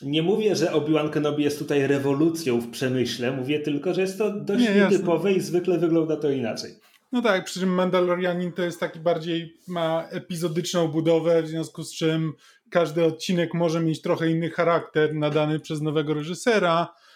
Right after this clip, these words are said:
Speaker 2: Podczas
Speaker 1: Obi-,
Speaker 2: gdy
Speaker 1: Obi-Wan też jest całkiem epizodyczny. Jeden odcinek, jedna lokacja,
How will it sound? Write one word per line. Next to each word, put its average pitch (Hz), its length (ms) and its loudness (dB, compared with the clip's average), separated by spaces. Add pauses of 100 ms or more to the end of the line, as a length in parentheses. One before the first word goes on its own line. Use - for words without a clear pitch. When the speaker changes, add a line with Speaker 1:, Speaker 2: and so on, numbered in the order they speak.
(300)
Speaker 2:
Podczas 330 240 0 (120)
Speaker 1:
Obi-, 269 160 0
Speaker 2:
gdy 247 100 2
Speaker 1:
Obi-Wan 247 500 0
też 262 200 -4
jest - 200 0
całkiem 139 340 0
epizodyczny. 123 760 -2
Jeden 139 240 2
odcinek, 139 400 -2
jedna 131 280 0
lokacja, 123 840 0